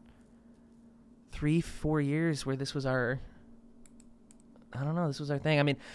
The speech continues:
when I went to college, like, I, I probably didn't participate as much, and I'm sure it kinda died thereafter, but we were totally into wrestling, and, like, wrestling cards.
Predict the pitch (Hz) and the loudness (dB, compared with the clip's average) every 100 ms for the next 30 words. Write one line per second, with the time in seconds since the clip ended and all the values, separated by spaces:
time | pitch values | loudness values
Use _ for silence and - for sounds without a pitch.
0 | - 170 180 175 151 143 131 127 123 117 | -2 8 10 10 6 6 6 6 4 -2
1 | - 120 117 110 117 117 110 - - - | 2 2 2 0 2 0 -4 -16 -8 4
2 | 117 117 113 123 117 123 120 110 110 110 | 4 6 4 2 0 -2 -4 0 0 0
3 | 117 113 110 107 - 113 - 107 117 113 | 0 0 0 -2 0 -4 -2 -4 -2 -2
4 | 110 113 - - 107 101 98 - 50 - | -2 -4 -6 -2 -2 -2 -6 -8 -6 -4
5 | 57 - - - - - - - - - | -6 -8 -20 -20 -20 -20 -20 -20 -20 -20
6 | - - 135 226 277 240 240 254 247 269 | -20 -2 2 2 2 2 2 2 0 -2
7 | 269 202 147 - - - 165 165 151 135 | 0 0 0 -6 -6 2 4 4 2 0
8 | - 131 139 123 98 - 170 175 170 170 | 2 2 2 0 -4 10 12 12 10 6
9 | 156 - | 0 -4